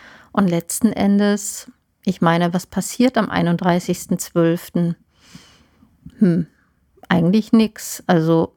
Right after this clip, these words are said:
<laughs> klar, das Jahr ist zu Ende und es müssen vielleicht buchhalterisch Dinge gemacht werden, aber letzten Endes geht's ja dann ganz normal weiter.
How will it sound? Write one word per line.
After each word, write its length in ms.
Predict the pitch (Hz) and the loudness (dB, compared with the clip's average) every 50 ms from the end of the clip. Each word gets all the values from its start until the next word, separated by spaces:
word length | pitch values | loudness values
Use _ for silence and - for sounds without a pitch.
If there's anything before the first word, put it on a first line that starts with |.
| - - - - - - - - - | -8 -6 -6 -8 -12 -14 -16 -20 -20
<laughs> 500 | - - - - - - - _ _ _ | -20 -20 -20 -20 -20 -20 -20 _ _ _
klar, 280 | - - 190 185 190 196 | -4 0 2 2 2 2
das 160 | 190 180 - | 0 -2 -2
Jahr 240 | - 180 190 196 220 | -2 0 0 2 0
ist 200 | 240 233 - - | 0 -2 -4 -6
zu 120 | - - | -6 -4
Ende 520 | - - 208 214 226 220 226 247 247 254 254 240 233 - _ _ _ _ _ _ _ | -2 0 2 4 4 4 4 4 2 2 0 -2 -4 -8 _ _ _ _ _ _ _
und 600 | - 185 180 180 175 175 170 175 - - - - - | 0 2 2 2 2 2 0 -2 -4 -8 -14 -16 -16
es 160 | 185 - - | -12 -6 -4
müssen 280 | 160 170 175 - - 180 | -4 -4 -2 -4 -6 -4
vielleicht 720 | - - 175 175 170 170 170 180 170 - - _ - - - | -2 0 0 2 2 2 0 0 -4 -6 -10 _ -12 -6 -4
buchhalterisch 880 | 202 196 - 208 180 175 175 - - 208 208 202 208 208 - - - - | -4 -2 0 0 0 -2 -2 -2 -2 -2 0 0 -2 -2 -4 -4 -4 -2
Dinge 240 | 208 208 214 202 | 0 0 0 0
gemacht 480 | 190 196 185 180 185 196 - - - - | 0 0 0 0 0 0 -2 -6 -6 -2
werden, 320 | 220 208 208 208 208 214 | 0 0 2 2 0 0
aber 200 | 214 190 180 175 | 0 0 2 2
letzten 460 | 170 170 180 - - - - - 247 226 | 2 2 0 -2 -6 -2 0 2 2 2
Endes 720 | - 202 196 208 220 226 240 247 254 247 - - - - _ _ _ _ _ _ _ _ _ _ _ _ _ _ _ _ _ _ _ _ _ _ _ _ _ _ - - - - - - | 2 2 2 2 4 4 2 2 0 -2 -4 -10 -14 -16 _ _ _ _ _ _ _ _ _ _ _ _ _ _ _ _ _ _ _ _ _ _ _ _ _ _ -20 -20 -20 -18 -8 -6
geht's 220 | 170 160 - - | -6 -4 -2 0
ja 100 | 180 165 | 0 2
dann 160 | 165 165 170 | 2 2 0
ganz 280 | 160 160 160 165 - - | 0 0 -2 -2 -2 -2
normal 360 | 170 165 156 156 156 156 156 | -2 0 0 0 0 0 2
weiter. 520 | 156 156 165 170 170 - 196 180 - 175 | 2 2 2 2 0 -2 -4 -10 -10 -10